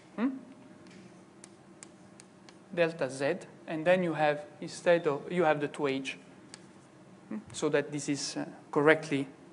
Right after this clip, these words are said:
uh, normalized. This is the equation that I can write to simplify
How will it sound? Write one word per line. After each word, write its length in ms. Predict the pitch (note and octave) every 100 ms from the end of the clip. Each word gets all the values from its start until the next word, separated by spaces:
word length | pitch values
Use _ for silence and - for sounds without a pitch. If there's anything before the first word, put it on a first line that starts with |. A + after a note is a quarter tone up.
| -
uh, 280 | D3+ C3+ D3 - -
normalized. 560 | D#3 D3 C3+ B2+ - - - - - - - - -
This 140 | A#3+
is 120 | C4+ A#3
the 100 | A3
equation 420 | A3 G#3+ - F#3
that 180 | E3 E3+
I 80 |
can 340 | E3 F3 E3 E3+ - - -
write 540 | D#3+ A#3 G3 F#3 -
to 80 | -
simplify 920 | F#3 - C#4+ C#4 A#3 - F3+ F3 F3+